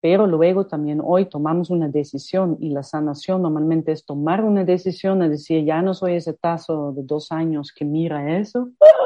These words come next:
¿verdad? Y obviamente ahí, así estabas,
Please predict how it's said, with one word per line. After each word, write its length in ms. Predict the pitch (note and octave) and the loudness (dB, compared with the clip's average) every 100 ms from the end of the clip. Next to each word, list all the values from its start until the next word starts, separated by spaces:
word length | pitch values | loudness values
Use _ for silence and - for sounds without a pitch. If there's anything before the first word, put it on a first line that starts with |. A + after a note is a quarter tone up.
| C5 B4 A4 - - | 0 -2 -6 -10 -6
¿verdad? 480 | D#3+ D#3 G#3+ B3+ | -2 0 -2 -2
Y 120 | D3+ C#3+ | -4 -4
obviamente 500 | D3 D#3 D3 D#3+ C#3 | -2 -2 -2 -4 -4
ahí, 300 | C#3 E3 - | -4 -4 -6
así 340 | C#3+ - G3 | -10 -4 -2
estabas, 640 | E3 - F3 A#3 D4+ D4 | -2 -2 -2 0 -4 -6